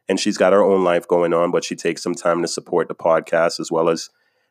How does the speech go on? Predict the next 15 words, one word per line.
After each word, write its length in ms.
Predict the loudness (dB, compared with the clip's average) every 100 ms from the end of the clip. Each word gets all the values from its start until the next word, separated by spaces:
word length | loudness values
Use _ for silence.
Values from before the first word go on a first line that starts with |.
| -2
anything 460 | 0 2 2 2
or 120 | 2 2
most 260 | 2 0
of 60 | -4
the 60 |
things 300 | -2 -2 0
I 100 | -2
got 220 | 0 -2 0
going 280 | 0 2
on. 160 | 0 0
So 160 | 0 2
I 40 |
wanna 220 | 2 0
thank 320 | -2 -4 -6
you. 160 | -10